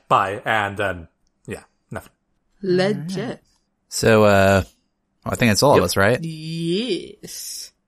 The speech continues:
Speaker 3: All right. Uh, I think we only have time for a very quick game here.
Speaker 2: I just noticed the time. I was like, "Oh, shit."
Speaker 3: Yeah.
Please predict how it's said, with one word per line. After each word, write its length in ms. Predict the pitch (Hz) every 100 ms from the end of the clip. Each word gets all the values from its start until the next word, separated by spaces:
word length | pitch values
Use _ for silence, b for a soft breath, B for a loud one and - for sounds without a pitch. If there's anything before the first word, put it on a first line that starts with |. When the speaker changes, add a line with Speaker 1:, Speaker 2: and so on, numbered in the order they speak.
| _ _ -
Speaker 3:
All 80 | 214
right. 340 | 101 107 156 - - -
Uh, 360 | 110 107 110 107 - - -
I 60 | 117
think 160 | 139 113
we 180 | 123
only 140 | 139 131
have 140 | 113
time 240 | 123 120 113
for 140 | 104
a 80 | 92
very 560 | 85 82 101 110 98 85
quick 300 | - 98 107
game 260 | 92 87
here. 420 | 85 87 85 90 87
Speaker 2:
I 200 | 170 160
just 200 | 151 -
noticed 240 | 151 139
the 80 | 165
time. 340 | - 247 190 175
I 40 |
was 120 | 165
like, 140 | 175 185
"Oh, 80 |
shit." 360 | 165 180 185 - - -
Speaker 3:
Yeah. 300 | 107 87